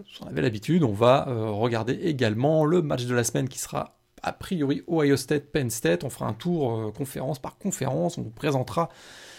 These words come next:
des, euh, des joueurs à surveiller, on mettra le focus sur trois joueurs plus particulièrement et, euh, on fera nos pronostics. Alors si je dis nous, c'est que je suis pas seul, vous le savez,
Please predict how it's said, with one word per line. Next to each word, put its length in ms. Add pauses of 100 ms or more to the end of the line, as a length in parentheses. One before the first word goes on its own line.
(320)
des, 360
euh, 580
des 120
joueurs 260
à 100
surveiller, 640
on 80
mettra 180
le 60
focus 340
sur 220
trois 280
joueurs 320
plus 160
particulièrement 1080
et, 200
euh, 440
on 140
fera 260
nos 120
pronostics. 800
Alors 160
si 180
je 120
dis 160
nous, 260
c'est 160
que 180
je 140
suis 220
pas 160
seul, 320
vous 140
le 40
savez, 460